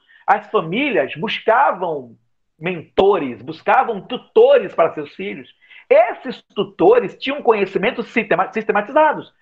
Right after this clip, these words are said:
A-, Sócrates é um deles. Sócrates era buscado para poder os pais colocarem seus filhos aos pés deles. Quando vocês estudaram a história da educação, vocês viram que ex-, existiam os pedagogos, condutores de crianças.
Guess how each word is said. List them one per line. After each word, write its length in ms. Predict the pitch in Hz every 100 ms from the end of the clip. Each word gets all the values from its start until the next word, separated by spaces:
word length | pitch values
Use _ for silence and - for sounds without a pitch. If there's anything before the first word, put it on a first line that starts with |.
| _ _
A-, 300 | 262 254 -
Sócrates 480 | - 277 320 285 226
é 40 | 285
um 80 |
deles. 520 | 277 269 294 196 - - _ _ _ _ _ _
Sócrates 520 | - 240 294 254 220
era 140 | 254
buscado 960 | 233 277 - - 233 262 302 220 160 151
para 220 | - 190
poder 540 | 190 208 139 170 226 277 - _ -
os 160 | 208
pais 280 | - 196 233
colocarem 420 | 254 240 226 233
seus 240 | 214 202 208
filhos 220 | 240 247
aos 120 | 247
pés 220 | - 254
deles. 240 | 233 240 - _ _ _ _
Quando 220 | 202 240
vocês 300 | 233 233 254
estudaram 560 | 254 - 160 180 220 185
a 40 |
história 400 | 170 - - 240
da 60 | 202
educação, 460 | 180 160 139 - 196
vocês 320 | 196 214 139
viram 540 | 139 285 294 160 123 - _ _ _
que 100 | 208
ex-, 220 | 220 220
existiam 580 | 233 220 220 - 285 269 -
os 260 | 226 269
pedagogos, 1000 | - 196 202 240 170 185 269 285 156 139
condutores 840 | - 208 240 214 160 240 269 285 202
de 80 |
crianças. 580 | 214 254 233 262 - -